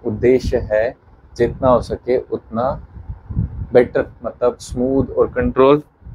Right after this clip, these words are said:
वे में मैं अपने मसल को stimulate ज़्यादा से ज़्यादा कर पाऊँ। तो करते हैं।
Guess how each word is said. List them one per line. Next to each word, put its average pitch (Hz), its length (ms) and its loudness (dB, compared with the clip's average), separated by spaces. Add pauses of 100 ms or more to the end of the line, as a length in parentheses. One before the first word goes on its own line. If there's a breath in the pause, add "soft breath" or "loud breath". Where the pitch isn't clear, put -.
(140)
वे 123 180 2
में 139 220 -4 (500)
मैं 110 320 -4 (140)
अपने 120 180 -6
मसल 107 280 -2
को 123 100 -2
stimulate 113 420 -6 (220)
ज़्यादा 110 260 4
से 123 140 -6
ज़्यादा 104 240 2
कर 95 160 -6
पाऊँ। - 200 -20 (220)
तो 107 240 0 (120)
करते 123 240 0
हैं। 170 140 0